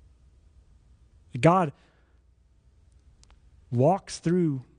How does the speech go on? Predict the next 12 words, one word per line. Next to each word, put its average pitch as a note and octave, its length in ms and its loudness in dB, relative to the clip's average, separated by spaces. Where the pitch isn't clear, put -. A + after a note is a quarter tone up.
all G3 240 4
of G#3 40 -2
our G#3 140 0
lives, E3 680 -6
I D#3+ 120 6
think, D3+ 260 -2
and D3+ 100 -2
just D3+ 200 -6
says, D3+ 340 -4
"Where F3 140 2
are A#3 140 0
you? C3+ 200 -8